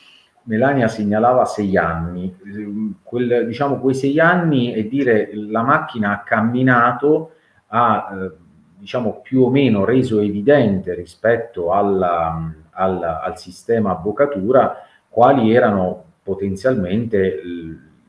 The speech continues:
le cose che era necessario appunto aggiustare, mantenere e modificare. E devo dire che, mh, anche in questa circostanza non sono,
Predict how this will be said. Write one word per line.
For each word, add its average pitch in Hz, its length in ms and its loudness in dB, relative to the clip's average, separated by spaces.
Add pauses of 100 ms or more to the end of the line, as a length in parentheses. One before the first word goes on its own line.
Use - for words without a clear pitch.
(140)
le 95 140 -8
cose 107 380 2
che 98 160 -2
era 98 200 2
necessario 90 760 -4
appunto 95 360 -8
aggiustare, 90 640 -6
mantenere 85 840 -8
e 85 100 -14
modificare. 82 800 -14 (540)
E 156 360 0
devo 113 260 0
dire 143 300 4
che, 110 280 0
mh, 95 380 -14 (800)
anche 127 260 -4
in 110 100 -2
questa 107 260 -2
circostanza 98 880 -2
non 90 220 -8
sono, 107 320 -2